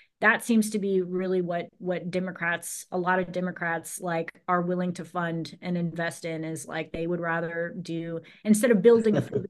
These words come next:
Speaker 1: wall, they just want to build a smart wall instead.
Speaker 2: That
Speaker 1: Um,
Speaker 2: reminds me, the, the memes with the, uh, the two bombers, one's a Republican just bombing, the other one's a, a Democrat, but it's got, like, the rainbow flag and B L M, you know, uh,
Speaker 1: Pretty
Speaker 2: on the,
Speaker 1: much.
Speaker 2: on it. Yeah,
Speaker 1: Yeah.
Speaker 2: that's kind of what we're seeing here. Yeah.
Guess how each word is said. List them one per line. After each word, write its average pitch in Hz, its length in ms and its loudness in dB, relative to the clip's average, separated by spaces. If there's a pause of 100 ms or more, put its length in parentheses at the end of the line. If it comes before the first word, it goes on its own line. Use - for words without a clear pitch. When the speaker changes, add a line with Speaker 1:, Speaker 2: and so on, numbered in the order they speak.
(140)
Speaker 1:
wall, 175 500 2
they 165 120 -4
just 175 180 -6
want 196 160 -2
to 180 60 -2
build 170 320 -2
a 156 40 -4
smart 170 400 -4
wall 170 460 -4
instead. - 600 -6 (440)
Speaker 2:
That 127 120 10
Speaker 1:
Um, 147 60 6
Speaker 2:
reminds 143 260 10
me, 127 80 10
the, 113 340 8
the 123 160 8
memes 127 520 6
with 107 220 4
the, 104 120 2
uh, 95 200 4
the 98 100 0
two - 160 2
bombers, 113 560 8
one's 110 180 2
a 113 60 0
Republican 107 520 4
just 95 200 -2
bombing, 104 300 6
the 101 80 4
other 101 140 2
one's 98 220 -4
a, 104 120 4
a - 140 -4
Democrat, 92 540 6
but 87 140 0
it's - 160 -4
got, 90 200 2
like, 90 220 2
the 90 220 2 (100)
rainbow 104 300 6
flag 98 340 4
and 90 160 -2
B 104 140 8
L 95 180 8
M, 95 280 2 (120)
you 104 120 -6
know, 101 280 0 (480)
uh, 85 140 2
Speaker 1:
Pretty 240 180 6
Speaker 2:
on 220 80 8
the, 185 60 6
Speaker 1:
much. - 120 2
Speaker 2:
on - 200 -2
it. - 120 -2
Yeah, 302 120 4
Speaker 1:
Yeah. 90 100 2
Speaker 2:
that's - 220 2
kind 98 160 0
of 90 60 -2
what 92 140 -2
we're 101 80 0
seeing 92 360 -4
here. 90 240 4
Yeah. 80 300 2